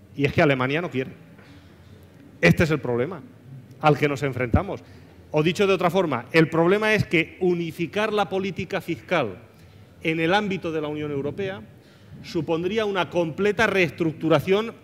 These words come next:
de la soberanía tal y como se ha construido,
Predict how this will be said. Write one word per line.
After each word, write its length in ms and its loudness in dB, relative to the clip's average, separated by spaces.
de 260 2
la 120 4
soberanía 760 0
tal 220 4
y 20 0
como 220 -8
se 100 -6
ha 60 -4
construido, 520 -6